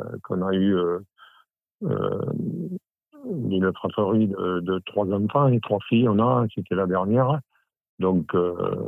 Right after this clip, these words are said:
donc Alicia était, euh, très, très généreuse, très, euh, euh,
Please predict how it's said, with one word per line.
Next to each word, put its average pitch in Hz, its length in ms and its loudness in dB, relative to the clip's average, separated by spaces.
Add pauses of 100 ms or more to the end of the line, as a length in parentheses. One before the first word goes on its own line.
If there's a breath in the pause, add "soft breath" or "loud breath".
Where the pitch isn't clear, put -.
(1120 soft breath)
donc 98 200 2
Alicia 95 420 4
était, 95 320 0
euh, 101 240 -6 (400 loud breath)
très, 95 180 0 (1120)
très 107 200 4
généreuse, 101 680 6
très, 117 180 4
euh, 95 560 2 (1160 soft breath)
euh, 95 220 0